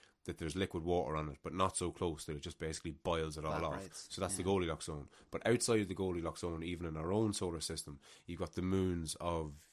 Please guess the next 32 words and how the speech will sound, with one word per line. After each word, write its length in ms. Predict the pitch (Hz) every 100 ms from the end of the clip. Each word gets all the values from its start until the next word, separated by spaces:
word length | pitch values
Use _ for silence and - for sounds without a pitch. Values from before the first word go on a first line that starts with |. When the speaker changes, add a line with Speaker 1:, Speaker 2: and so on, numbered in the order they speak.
| _ _ _ -
Speaker 1:
Jupiter, 420 | 113 104 78 67 80
and 100 | 87
one 140 | 104
of 80 | 98
them, 140 | 87
Europa, 520 | 82 85 98 98 76 - - _
is 320 | 85 82 73
a, 220 | - 76 - -
a, 140 | 69 80 - _
a 340 | 82 80 76 69 -
snowball, 420 | - 113 92 82
basically. 280 | 78 80 80
It's 80 |
just 120 | 107 92
a 40 |
big 200 | 87 80 - _
ball 240 | 92 82
of 100 | 76
ice. 340 | 90 76 - - - - - - 98
I'm 60 |
not 120 | 101
sure 180 | - 107
if 100 | 92
there 100 | 85
is 240 | 92 98 82
any 180 | 76
rock 260 | 78 80 73
at 60 | -
the 80 | -
centre 300 | 82 71 76
of 80 |
it, 100 | 71